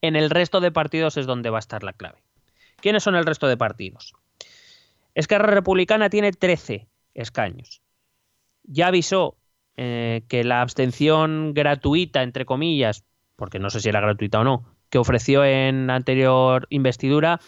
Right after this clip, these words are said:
no iba a ser posible después de la sentencia. De hecho, ya ha anunciado que,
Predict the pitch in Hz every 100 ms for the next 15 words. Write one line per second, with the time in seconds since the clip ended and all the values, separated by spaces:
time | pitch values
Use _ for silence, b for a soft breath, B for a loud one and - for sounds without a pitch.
0 | b 147 151 165 160 143 143 135 - 170
1 | 151 120 117 120 117 113 113 104 107 95
2 | - 98 b b b 123 123 139 131 131
3 | 131 131 127 120 135 135 143 - 123 120